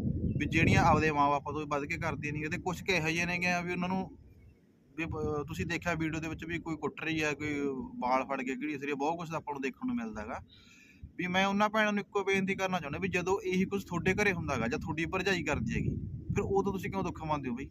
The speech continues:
ਕਿਉਂਕਿ ਜੇ ਮੁੰਡੇ ਦੇ ਮਾਂ-ਬਾਪ ਨੂੰ ਤੁਸੀਂ ਨਹੀਂ ਰੱਖ ਸਕਦੀਆਂ ਹੈਗੀਆਂ, ਤੁਸੀਂ ਪਹਿਲਾਂ ਹੀ ਗੱਲ ਖੋਲੋ ਵਿਆਹ ਤੋਂ ਪਹਿਲਾਂ ਵੀ ਮੈਂ ਤਾਂ ਬਈ ਅਲੱਗ ਰਹੂੰਗੀ।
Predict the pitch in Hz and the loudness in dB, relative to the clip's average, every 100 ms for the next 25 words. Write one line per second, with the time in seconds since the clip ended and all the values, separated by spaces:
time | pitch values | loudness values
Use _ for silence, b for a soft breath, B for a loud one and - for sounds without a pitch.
0 | - - - - - - - - - - | -16 -20 -16 -14 -14 -18 -18 -20 -20 -20
1 | - - 147 151 175 156 151 160 147 147 | -16 -8 -6 -4 -4 -2 0 0 0 0
2 | 151 151 147 143 139 135 139 147 139 151 | 0 0 0 -2 -6 -12 -12 -6 -4 -4
3 | 143 123 110 107 110 104 107 123 156 - | -6 -8 -10 -8 -10 -8 -6 -4 -4 -8
4 | B B B B - - 185 - 185 208 | B B B B -16 -4 -2 2 2 2
5 | 220 185 156 160 170 175 170 185 180 170 | 0 -2 -6 0 0 0 -6 -4 0 0
6 | 165 160 160 165 156 160 156 151 151 165 | -2 -6 -6 -6 -6 -4 -4 -4 -4 -6
7 | 156 - 113 85 - - 131 113 120 101 | -6 -12 -18 -18 -20 -6 -6 -4 -8 -10
8 | 101 - | -18 -20